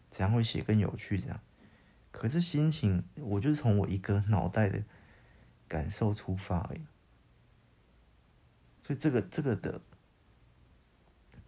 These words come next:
找，找人讨论这种东西，我觉得，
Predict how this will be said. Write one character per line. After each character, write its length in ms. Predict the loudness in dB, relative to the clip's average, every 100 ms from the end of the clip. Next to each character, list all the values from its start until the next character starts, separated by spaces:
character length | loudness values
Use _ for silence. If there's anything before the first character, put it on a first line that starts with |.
| _
找， 260 | -4 -2 -2 -8 -16 _ _ _ _ -20 _ _ _ -10
找 360 | -4 -2 -2 -4 -16 _
人 320 | -2 2 2 2
讨 240 | 2 2
论 180 | 4 2
这 120 | 4
种 120 | 2
东 160 | 4 2
西， 60 |
我 240 | 2 2 2
觉 260 | 2 2
得， 220 | 4 4